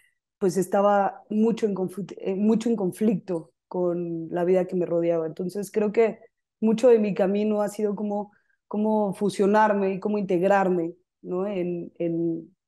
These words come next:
en esa parte de mi esencia, porque era mi esencia la que quería saber, era mi ser, era mi corazón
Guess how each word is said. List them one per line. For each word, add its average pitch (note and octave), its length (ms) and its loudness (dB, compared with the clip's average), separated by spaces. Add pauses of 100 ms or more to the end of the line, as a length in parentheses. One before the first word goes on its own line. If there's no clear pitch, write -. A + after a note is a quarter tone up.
(140)
en F#3+ 160 0
esa A3 300 4
parte G#3+ 260 2
de G#3+ 120 4
mi E3+ 140 2
esencia, G3+ 680 -2 (160)
porque F#3 240 -6
era G#3+ 100 2
mi F3 120 2
esencia G3+ 460 -4
la F3 100 -4
que E3+ 140 -6
quería F3 200 -4
saber, F3 320 -4 (600)
era F#3 440 0 (440)
mi F3+ 140 0
ser, G#3 380 2
era F#3+ 200 2
mi F3+ 180 0
corazón F#3+ 720 -2